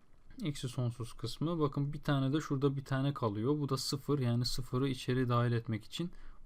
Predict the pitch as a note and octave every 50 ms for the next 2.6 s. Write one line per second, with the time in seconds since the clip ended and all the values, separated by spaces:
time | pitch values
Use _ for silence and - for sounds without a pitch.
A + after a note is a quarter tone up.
0 | - C#3 C3 A#2+ A2+ A2 - B2 C3+ D3+ C3+ A#2 A2 A2 G2+ G2 G2 F#2+ F2+ F#2
1 | - - - - - - - - - - - - - - - - - - - D3
2 | - - B2+ B2 B2 B2 A#2+ A#2 D3+ E3 F3+ -